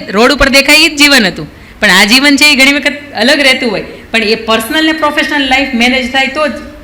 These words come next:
છેલ્લે પ્રિફિક્સ લાગે કે સુખી દાંપત્ય જીવન અને સફળ દાંપત્ય જીવન. બાકી પછી એ બધા મલાઈ-, મલાઈકા અરોરાની અંદર આપણે આવીએ, ધનુષની અંદર આવીએ, જેફ બોઝેસની અંદર આવીએ, એ, એ બધા કેટેગરીની અંદર આપણે આવી જતા હોય કે આપણને આખી દુનિયા ઓળખતી હોય,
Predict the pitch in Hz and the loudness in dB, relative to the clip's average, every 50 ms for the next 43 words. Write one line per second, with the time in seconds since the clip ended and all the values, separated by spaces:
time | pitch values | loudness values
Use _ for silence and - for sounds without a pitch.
0 | - - - 247 247 247 247 247 247 254 247 277 254 - - 240 220 220 226 214 | -10 -4 -2 0 0 0 -2 -2 -4 -2 -2 -2 -2 0 0 0 2 2 2 0
1 | 214 202 175 - 262 254 - - 202 185 190 190 190 - 214 - - 160 143 185 | 0 -2 -2 -2 -4 -2 0 0 0 0 0 -2 0 -2 -4 -4 -4 -2 -2 -2
2 | 180 165 143 139 - - - - - - - 214 214 214 - 269 269 - 320 277 | 0 -2 -2 -4 -8 -14 -18 -20 -14 -4 -2 0 0 2 2 2 4 4 4 4
3 | 233 208 208 214 202 - - 190 170 156 165 160 151 143 - - - - - - | 4 4 2 2 2 0 -2 -2 -2 -2 -2 -2 -2 -4 -8 -12 -18 -20 -20 -16
4 | - - 190 208 190 240 240 247 240 240 - 254 247 226 233 226 220 220 226 240 | -6 -2 0 0 2 0 0 0 0 0 2 0 0 2 0 0 0 2 0 2
5 | 240 240 240 240 233 208 214 220 226 220 220 226 226 233 220 220 220 214 220 220 | 2 2 0 0 -2 -2 -2 0 0 0 0 -2 -2 -2 -2 -2 0 0 0 0
6 | 226 226 220 220 214 220 220 214 214 214 208 208 220 208 202 202 202 208 202 202 | 0 0 0 0 -2 -2 -4 -4 -2 -4 -4 -4 -4 -4 -4 -2 -2 -4 -4 -4
7 | 175 208 214 226 233 226 226 208 214 208 208 208 208 202 202 202 202 196 190 202 | -2 -2 -2 -2 -2 -4 -4 -6 -4 -4 -2 -2 -2 -2 -2 -4 -4 -6 -6 -8
8 | - - - - - - - - - 170 185 220 220 220 220 202 220 226 226 220 | -12 -16 -20 -20 -20 -20 -20 -16 -10 -4 0 0 0 0 -2 -4 -2 -2 0 0
9 | 226 220 190 220 220 220 214 208 208 196 196 196 208 196 202 220 226 240 233 254 | 0 2 2 2 2 2 2 4 4 4 4 4 4 2 4 4 4 4 2 2
10 | 269 262 247 247 240 233 226 - 240 220 233 202 214 208 208 202 196 196 190 190 | 2 2 4 4 4 4 4 2 2 2 2 2 2 2 2 2 2 2 2 2
11 | 190 202 196 185 190 190 180 170 156 - 156 147 147 147 - - - - - - | 2 2 2 2 2 2 2 0 0 -2 -2 -4 -4 -6 -10 -16 -20 -20 -18 -4
12 | - 180 185 196 220 233 226 226 226 247 220 269 269 294 277 269 254 247 240 226 | 0 2 2 4 4 4 4 4 4 2 4 4 6 6 6 6 6 6 4 4
13 | - 214 196 175 151 | 2 0 0 0 -2